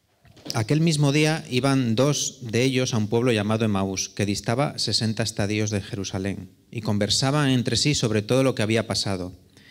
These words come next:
Y sucedió que mientras ellos conversaban y discutían, el mismo Jesús se acercó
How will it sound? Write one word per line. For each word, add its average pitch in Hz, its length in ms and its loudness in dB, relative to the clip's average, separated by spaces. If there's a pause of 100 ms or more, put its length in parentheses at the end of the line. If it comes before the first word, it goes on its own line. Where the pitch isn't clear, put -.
(360)
Y 117 100 -2
sucedió 123 500 2
que 123 120 0
mientras 107 420 0
ellos 127 240 0
conversaban 117 680 0
y 101 80 0
discutían, 113 760 -2
el 101 140 -4
mismo 110 240 -2
Jesús 120 320 -4
se 107 80 -4
acercó 120 600 -6